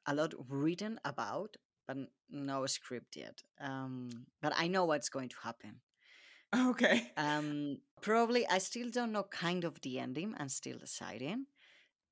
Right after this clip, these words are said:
Speaker 1: Uh, but that happened with the first season. The first season was going to end way, way more horrible.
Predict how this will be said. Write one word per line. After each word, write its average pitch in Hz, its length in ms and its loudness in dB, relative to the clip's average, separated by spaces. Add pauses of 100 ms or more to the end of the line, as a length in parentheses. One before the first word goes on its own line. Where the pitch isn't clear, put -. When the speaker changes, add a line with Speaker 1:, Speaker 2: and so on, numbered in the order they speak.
Speaker 1:
Uh, 156 380 2 (160)
but 156 160 2
that 185 140 4
happened 180 380 8
with 143 120 0
the 139 60 0
first - 260 -2
season. 135 260 -2
The 127 80 -2
first 147 220 -2
season 156 340 -2
was 143 180 0
going 139 260 -2
to 139 160 -2
end 143 160 0
way, 143 1000 -2 (160)
way 143 440 0
more 123 200 -4
horrible. 101 680 -10